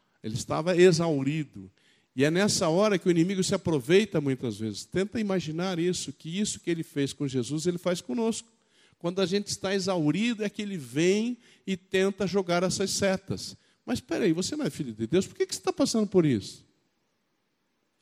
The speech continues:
Você não é filho de Deus? Por que que você não consegue isso? Por que que aquilo não acontece na sua vida?"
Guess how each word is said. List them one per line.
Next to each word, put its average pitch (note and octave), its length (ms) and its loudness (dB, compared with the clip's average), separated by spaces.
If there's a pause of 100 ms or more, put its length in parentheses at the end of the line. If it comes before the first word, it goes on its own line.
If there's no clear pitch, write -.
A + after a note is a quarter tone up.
(140)
Você D4 160 2
não C#4+ 100 4
é C#4 40 2
filho A#3+ 260 0
de E3 120 4
Deus? A3 240 -2
Por G#3+ 200 -2
que C#4 160 -2
que C#4 140 -10
você A3+ 280 0
não G#3 160 0
consegue F#3 760 -2
isso? F#3 220 -2
Por E3+ 180 -2
que G3 140 -18
que G3+ 60 2
aquilo F3+ 320 0
não E3 160 0
acontece D3 580 -2
na C3+ 100 -2
sua C3+ 240 2
vida?" G#2 400 -4